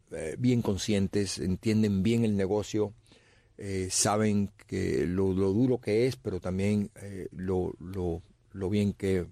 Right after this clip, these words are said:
nosotros hemos hecho en el negocio y lo comprenden. So, eh,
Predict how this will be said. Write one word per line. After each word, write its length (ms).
nosotros 360
hemos 200
hecho 320
en 80
el 80
negocio 440
y 80
lo 100
comprenden. 580
So, 220
eh, 240